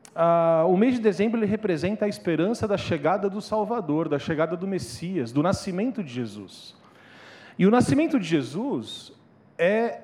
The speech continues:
rodeado de esperança. Aquelas pessoas que estavam esperando Jesus, é, chegar, o Messias chegar, eram pessoas que viviam, ah, sob a esperança. A gente se acostumou a, a aprender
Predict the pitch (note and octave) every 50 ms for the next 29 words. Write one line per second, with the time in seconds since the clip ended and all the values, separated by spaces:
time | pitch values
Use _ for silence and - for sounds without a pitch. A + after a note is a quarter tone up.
0 | - - A#2+ D3+ C4 C4+ A3+ A3 A3 G3+ F#3+ A3+ C#4+ D4 A3+ F#3 F3 D3+ C3 A#2
1 | D3 D#3 D3 D3 - - D#3 C3 B2 A#2 G#2 G2 G#2 G#2 - - A2+ - - D#3
2 | - G#3 G#3 - - - A#3 G3 - A#3 A#3+ - - A3+ G3 G#3 G#3 G3 G3+ -
3 | - - E3 D3+ E3 G3 G3 F#3 D3+ D3+ C3+ B2+ C3+ C#3+ C3 A2+ A2+ - - -
4 | _ - _ - - B2 A#2 A#2 A#2 A2+ - - C#3 A#2 A2 B2 C#3 A#2+ B2+ B2
5 | B2 A#2 - - - D3+ D3+ C3+ A#2+ - - - A2 G#2 A#2+ C#3 D#3+ F3+ F3 -
6 | - - - - - - - - - - C#3 D#3 F#3+ F#3+ G3+ F#3+ - - A3 A#3
7 | A3+ A3+ G#3+ F3 F#3+ D#3+ C3 C#3+ F#3 A3 A#3 A#3 A#3 A#3 A3 G3 - - D#3 E3
8 | - - - - - - B3 D4 D4 A3+ A3 E3+ D3 C#3+ - - - C3+ A#2+ G#2+
9 | G2 F2 F2 - - - - - - _ _ _ _ _ _ _ - - - -
10 | - - - - - - - - _ _ - D3+ D3+ D3 G3 G#3+ - A3 - G#3+
11 | G3+ - G#3 - - F#3 F3 E3 E3 E3 D#3 C#3+ C#3 C3 B2+ B2+ B2 A#2+ A#2+ -
12 | - B2 A#2+ B2+ A#2+ A#2 A#2 A2+ A2 G#2 G#2 A#2 - B2+ C3 - C3+ B2 A#2+ A#2+
13 | B2 D3 F3 F#3 D#3+